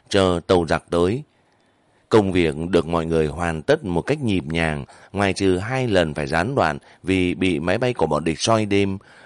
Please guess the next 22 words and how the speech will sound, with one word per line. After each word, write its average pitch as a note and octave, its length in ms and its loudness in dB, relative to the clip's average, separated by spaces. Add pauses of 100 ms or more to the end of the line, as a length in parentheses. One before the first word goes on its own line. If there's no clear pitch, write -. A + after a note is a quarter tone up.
đơn G2 280 4
vị E2 260 2
không B2+ 260 0
hề E2+ 240 0
gặp D#2+ 240 -2
bất - 160 0
kỳ F#2+ 120 0
một E2 180 -2
trở E2+ 180 0
ngại D2 200 -4
nào D#2 220 -2
khác. C#3 300 -4 (600)
Công A2 180 6
việc E2+ 300 2
còn F2 240 0
lại C#2+ 360 -6
chỉ G2 120 0
là F2+ 240 2
ngồi F2 440 2
chờ E2+ 300 2
chúng A2 240 0
tới G2 300 4